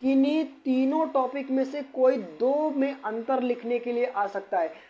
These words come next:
चाहे दे दिया जाए सीएनसी मशीन और डीएनसी मशीन में क्या अंतर होता है, या फिर सीएनसी और एनसी मशीन में क्या अंतर होता है, एनसी या डीएनसी मशीन में क्या अंतर होता है,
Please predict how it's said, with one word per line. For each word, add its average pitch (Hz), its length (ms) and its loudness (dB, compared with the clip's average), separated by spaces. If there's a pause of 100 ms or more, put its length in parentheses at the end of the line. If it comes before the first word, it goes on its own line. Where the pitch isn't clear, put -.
(120)
चाहे 240 260 4
दे 254 160 2
दिया 254 220 4
जाए 254 180 8
सीएनसी 240 460 -2
मशीन 262 380 -2
और 240 220 2
डीएनसी 233 340 -2
मशीन 247 320 -6
में 247 140 0
क्या 247 180 2
अंतर 233 280 -2
होता 233 280 4
है, 262 220 2 (280)
या 254 160 8
फिर 262 200 -2
सीएनसी 247 520 -2
और 240 240 2
एनसी 240 380 2
मशीन 269 320 -2
में 254 140 0
क्या 247 160 2
अंतर 240 280 -2
होता 233 300 2
है, 247 200 0 (260)
एनसी 247 440 2
या 254 80 4
डीएनसी 226 580 -2
मशीन 262 280 -4
में 240 140 0
क्या 233 180 0
अंतर 226 260 -2
होता 226 240 2
है, 240 220 2